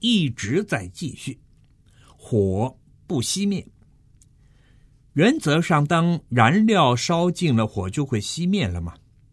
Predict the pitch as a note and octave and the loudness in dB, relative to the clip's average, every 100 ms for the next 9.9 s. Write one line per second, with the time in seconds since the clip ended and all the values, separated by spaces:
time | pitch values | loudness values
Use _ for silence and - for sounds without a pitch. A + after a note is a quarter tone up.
0 | _ _ - - - _ A2+ - A#2+ A#2 | _ _ -20 -20 -20 _ -10 -8 -8 -4
1 | F#3+ C#3+ C#3 F3+ A2+ G#2+ - F2 D2+ G2+ | -2 0 0 0 0 -4 -6 -8 -8 -10
2 | - _ _ _ _ _ - A#2+ F#2+ G#2 | -12 _ _ _ _ _ -4 -2 -2 -4
3 | A#3+ D3 - B2 C3 - - _ _ _ | -4 -6 -6 -6 -6 -6 -12 _ _ _
4 | _ - C4+ A3+ G3+ G#3+ G#3+ G3 - G2+ | _ -6 -2 0 0 0 0 -2 -2 0
5 | G#2+ G#3 C4+ F#3+ A#2+ C#3 D#3+ A#2 G2 G#2 | 0 -2 -2 -2 -4 -6 -4 -4 -4 -6
6 | C#3 - F#3+ F#3+ D#3+ - - B2 A#2 A2+ | -6 -4 -2 -2 -2 -6 -6 -2 -2 -4
7 | - A2+ C3 A3 B3+ D#3+ - _ _ - | -4 -2 0 0 0 -2 -6 _ _ -14
8 | - - G#3 C4+ D#3 C3 D#3 G3 F#2 C3+ | -6 -2 0 2 0 0 0 0 0 -2
9 | A2+ - F3+ F#3 E3 A2+ G#2 C3+ | -2 -2 -2 -2 0 -2 0 -2